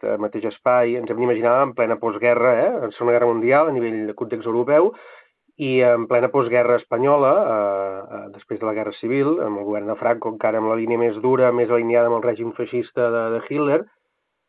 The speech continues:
eh, doncs, eh, en aquell moment, el quinze de juny del quaranta-u, sabem que es va inaugurar aquí un, el que se'n deia un hogar alemany, que era un, un espai, un centre d'estiueig,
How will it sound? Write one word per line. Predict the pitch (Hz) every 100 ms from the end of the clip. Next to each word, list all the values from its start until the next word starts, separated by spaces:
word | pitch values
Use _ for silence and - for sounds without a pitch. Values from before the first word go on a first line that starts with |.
| _ -
eh, | 127 123 120 117 113 113
doncs, | 113 123 120 110 117
eh, | 120 117 113
en | 117
aquell | 117 127
moment, | 131 135 156 156 180 220
el | 117 110
quinze | 123 120
de | 127 120
juny | 123
del | 123
quaranta-u, | 123 123 120 139 147 147
sabem | 131 123
que | 135
es | 123
va | 127
inaugurar | 127 123 123
aquí | 123 120 143 139
un, | 139 127 120 117 110 107 - _ _
el | 131
que | 123
se'n | 127 139
deia | 147
un | 156
hogar | 131 131
alemany, | 127 139 135 139
que | 139
era | 123
un, | 123 117 113 110
un | 120
espai, | 120 - 135 135 127 151
un | 180 113 107 104 101
centre | 131 127 135
d'estiueig, | 131 123 - 127 135 135